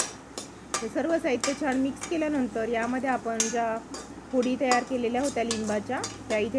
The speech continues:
टाकायच्या आहेत. प-, पण लिंबाच्या फोडी इथे टाकताना छान पुसून घ्यायच्या आहेत लिंबू, ओलसर, अ, नाही राहिले पाहिजे. त्यानंतर मी इथे पाऊण वाटी गूळ घेत आहे.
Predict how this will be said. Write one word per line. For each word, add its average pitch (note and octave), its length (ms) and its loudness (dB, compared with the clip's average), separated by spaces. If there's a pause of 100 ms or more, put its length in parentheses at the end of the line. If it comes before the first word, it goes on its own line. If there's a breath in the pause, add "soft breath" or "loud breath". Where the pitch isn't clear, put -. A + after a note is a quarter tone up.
टाकायच्या G#3+ 440 0
आहेत. G#3 180 0 (960)
प-, A3+ 440 4
पण C#4+ 100 2
लिंबाच्या C#4 480 2
फोडी D4 280 2
इथे D4+ 140 0
टाकताना C4 440 2
छान C4+ 240 0
पुसून C#4 380 0
घ्यायच्या C4 360 2
आहेत G#3+ 120 0
लिंबू, A3 280 0 (760)
ओलसर, B3 320 2
अ, B3 300 4
नाही A3+ 220 0
राहिले A#3+ 300 2
पाहिजे. G3+ 360 -2 (600)
त्यानंतर D4 420 2
मी C#4+ 140 4
इथे D4 180 0
पाऊण B3+ 380 2
वाटी C#4 260 0
गूळ C4 300 4
घेत D4+ 280 4
आहे. A3 240 2